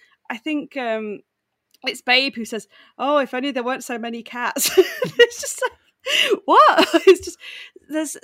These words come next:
so many kind of strange, like, one-liners, s-, bits of just absolute surrealism that I really, really enjoy. And I think that kids' movies should strive to be as kind of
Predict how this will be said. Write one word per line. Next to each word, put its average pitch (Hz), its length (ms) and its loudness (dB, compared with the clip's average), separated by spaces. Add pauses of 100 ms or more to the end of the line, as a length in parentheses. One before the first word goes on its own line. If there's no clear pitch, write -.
so 330 300 0
many 294 280 -2
kind 233 180 -8
of 214 80 -12
strange, 240 560 -2
like, - 180 -10
one-liners, 214 960 -4
s-, - 180 -16 (280)
bits 240 260 -4
of 226 80 -12
just - 340 -16 (360)
absolute 220 520 -6
surrealism 208 920 -8
that 214 60 -10
I 202 120 -4
really, 226 680 -8 (580)
really 247 360 -8
enjoy. 220 540 -8
And 185 80 -10
I 208 80 -10
think 220 320 -12
that 196 260 -10 (800)
kids' 262 320 -6
movies 214 680 -8
should - 240 -10
strive 202 520 -6
to - 100 -20
be 196 280 -8
as 190 120 -10
kind 190 280 -12
of 190 200 -14